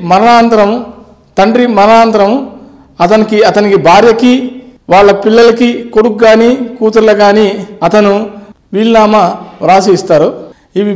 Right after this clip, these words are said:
వీలునామాలో రెండు పద్ధతులు ఉంటాయి. ఆ రెండు పద్ధతులు ఏంటంటే, ఒకటి రిజిస్టర్డ్ వీలునామా అంటారు, రెండవది unregistered వీలునామా అంటారు. రిజిస్టర్డ్ వీలునామా అంటే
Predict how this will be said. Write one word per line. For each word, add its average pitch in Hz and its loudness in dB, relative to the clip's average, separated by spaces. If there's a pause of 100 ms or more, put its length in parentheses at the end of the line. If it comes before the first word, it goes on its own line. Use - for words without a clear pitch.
వీలునామాలో 247 2 (540)
రెండు 226 0
పద్ధతులు 226 0
ఉంటాయి. 196 2 (720)
ఆ 185 2
రెండు 202 2
పద్ధతులు 240 2
ఏంటంటే, 220 0 (520)
ఒకటి 233 0
రిజిస్టర్డ్ 254 2
వీలునామా 220 2
అంటారు, 202 2 (120)
రెండవది 214 2
unregistered 196 -2
వీలునామా 160 -2
అంటారు. 131 -6 (540)
రిజిస్టర్డ్ 277 2
వీలునామా 247 2
అంటే 233 2